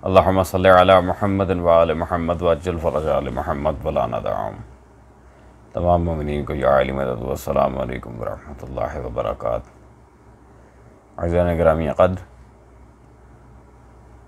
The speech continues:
आज जिस टॉपिक को हम आपके सामने लेकर हाजिर हुए हैं,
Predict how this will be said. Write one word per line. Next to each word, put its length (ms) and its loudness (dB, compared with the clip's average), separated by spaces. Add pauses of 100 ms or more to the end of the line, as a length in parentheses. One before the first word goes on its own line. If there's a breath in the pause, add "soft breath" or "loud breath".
(760)
आज 220 10
जिस 260 -4 (220)
टॉपिक 300 2
को 60 2
हम 180 4
आपके 200 4
सामने 260 2
लेकर 280 0
हाजिर 300 2
हुए 160 -2
हैं, 160 -4